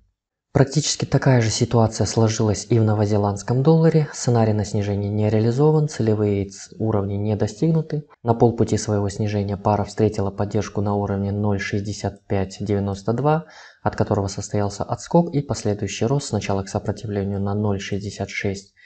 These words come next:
шестьдесят семь и сейчас идет попытка пробить разворотный уровень на ноль шестьдесят семь ноль два. Соответственно, если это случится, то эти ключевые уровни поменяют свою полярность.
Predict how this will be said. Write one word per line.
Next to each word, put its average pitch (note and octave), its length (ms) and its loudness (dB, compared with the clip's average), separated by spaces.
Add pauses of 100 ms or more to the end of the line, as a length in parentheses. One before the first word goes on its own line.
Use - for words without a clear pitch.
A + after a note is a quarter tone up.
(140)
шестьдесят G#2+ 540 -2
семь F3 460 2 (100)
и F3+ 60 0
сейчас - 380 -2
идет A2 220 0
попытка A2+ 420 0
пробить G2 380 -2
разворотный G2 460 -2
уровень C#3+ 480 0
на B2 220 0
ноль A2+ 280 0
шестьдесят G2+ 580 -8
семь G2+ 320 -4
ноль G2 240 0
два. F2+ 380 -2 (220)
Соответственно, A2+ 440 4
если A2 260 2
это G#2 140 -2
случится, D#3+ 580 2
то A2+ 140 2
эти G#2+ 160 0
ключевые G2+ 500 -2
уровни D3 480 2 (160)
поменяют A2 500 0
свою F#2+ 300 -2
полярность. F#2 680 -4